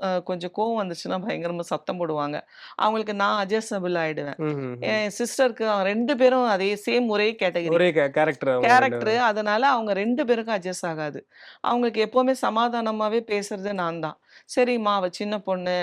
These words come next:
Speaker 1: ஏன்னா நானும் இவர்கிட்டயும் சொல்லுவேன், "அம்மா, அ, எதுக்கு இந்த மாதிரி பண்ற?" அப்படின்னா, "அ, எப்ப பாரு என்னை திட்டுறாங்க, எப்ப பாரு என்னை இது பண்றாங்க. உண்மையில தான் ரொம்ப பாசம்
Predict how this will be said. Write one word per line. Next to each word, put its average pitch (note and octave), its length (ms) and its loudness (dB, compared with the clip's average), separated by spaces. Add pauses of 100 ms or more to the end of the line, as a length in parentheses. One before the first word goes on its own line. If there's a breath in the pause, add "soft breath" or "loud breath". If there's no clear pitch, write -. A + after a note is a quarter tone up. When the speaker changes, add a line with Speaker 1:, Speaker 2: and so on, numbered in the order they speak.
(160)
Speaker 1:
ஏன்னா G#3 280 -2
நானும் G#3 300 -2
இவர்கிட்டயும் G3+ 320 -4
சொல்லுவேன், E3+ 260 -4
"அம்மா, F#3+ 200 0 (600 loud breath)
அ, F3 180 0
எதுக்கு G3 320 -4
இந்த F3+ 120 -4
மாதிரி F3 240 -4
பண்ற?" E3 300 -6 (260)
அப்படின்னா, D#3+ 280 -6 (400 loud breath)
"அ, F#3+ 140 0
எப்ப G#3 240 -2
பாரு G#3 220 2
என்னை F3+ 200 -4
திட்டுறாங்க, F3 540 -4
எப்ப F3 200 -2
பாரு F#3+ 240 -2
என்னை F3 160 -2
இது E3 120 -6
பண்றாங்க. D#3 480 -6
உண்மையில G3+ 440 -2
தான் F3+ 120 -2
ரொம்ப E3 260 -2
பாசம் D#3+ 520 -4